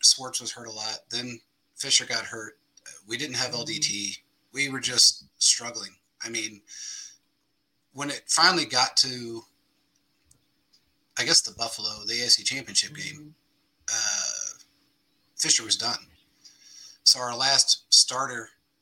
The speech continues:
on the <laughs> offensive line was gone, and Mahomes got hurt. So we're sitting there and like, "Ah, shit," you know, they're so good that it's, it's really hard. I mean, they played with a really crappy offensive line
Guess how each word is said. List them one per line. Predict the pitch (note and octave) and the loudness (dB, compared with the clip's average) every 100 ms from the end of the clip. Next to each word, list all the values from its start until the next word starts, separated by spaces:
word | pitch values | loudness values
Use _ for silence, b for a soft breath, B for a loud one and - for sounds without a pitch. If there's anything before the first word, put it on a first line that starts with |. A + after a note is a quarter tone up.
| - | -12
on | A#2+ | -8
the | A#2+ | -4
<laughs> | |
offensive | B2+ - - - - | -4 0 4 4 4
line | C3 C3 | -4 -4
was | A2+ B2 | -2 -2
gone, | B2 B2 - - | -2 -10 -10 -6
and | C3+ | -4
Mahomes | C#3 F3 F3+ - | -2 -2 -4 -4
got | - | -6
hurt. | - F#2+ _ _ B B B B B B | -8 -16 _ _ B B B B B B
So | - - C3 B2+ B2 - _ _ _ _ | 4 4 2 -6 -10 -16 _ _ _ _
we're | D3+ | 0
sitting | F3 - C#3 | 4 4 2
there | B2 A#2+ | -12 -12
and | A2+ | -12
like, | A2+ - - | -16 -18 -16
"Ah, | - | 0
shit," | - - - - | 4 4 0 -14
you | B2 | -10
know, | B2 A#2+ - _ _ _ _ | -8 -10 -16 _ _ _ _
they're | A#2+ | 2
so | A#2+ E3 E3 | 4 4 0
good | C3 B2+ A2+ | -8 -8 -8
that | A2 A2 - _ _ _ _ _ _ _ | -10 -10 -12 _ _ _ _ _ _ _
it's, | B2 - - | -2 0 0
it's | A#2+ - - | 4 4 4
really | A#2+ D3+ C#3 | -8 -6 -4
hard. | - C3+ B2 | -4 -4 -2
I | |
mean, | C3+ C3+ | -2 0
they | C3 | 0
played | - E3 D#3+ C3+ | -2 0 0 0
with | B2+ - - _ - | -6 -8 -14 _ -16
a | A#2 | -10
really | B2 A#2+ | -4 -4
crappy | - B2 A#2 A#2+ | -4 -4 -4 -2
offensive | A2+ - - A2+ G#2+ | -2 -2 0 2 2
line | G2+ G#2+ G#2+ | -2 -8 -8